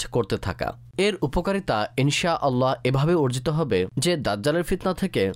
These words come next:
সুরক্ষিত থাকবে। কিছু বর্ণনায় এও রয়েছে যে শুরুর দশ আয়াত পড়ে নেওয়া, আবার কিছু হাদিসে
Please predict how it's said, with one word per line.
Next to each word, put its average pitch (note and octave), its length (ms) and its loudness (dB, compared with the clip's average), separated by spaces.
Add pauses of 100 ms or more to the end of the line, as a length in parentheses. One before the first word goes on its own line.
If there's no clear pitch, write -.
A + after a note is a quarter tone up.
(200)
সুরক্ষিত D3+ 460 -2
থাকবে। G#2+ 380 -4
কিছু E3 280 -2
বর্ণনায় F#3 440 2
এও C3 180 2
রয়েছে E3 380 0 (640)
যে F3+ 180 2
শুরুর F#3 340 0
দশ C#3 220 0 (100)
আয়াত D#3+ 240 0
পড়ে B2+ 200 0
নেওয়া, A#2+ 260 4 (160)
আবার B2 220 0
কিছু D3 260 -2
হাদিসে D3+ 340 0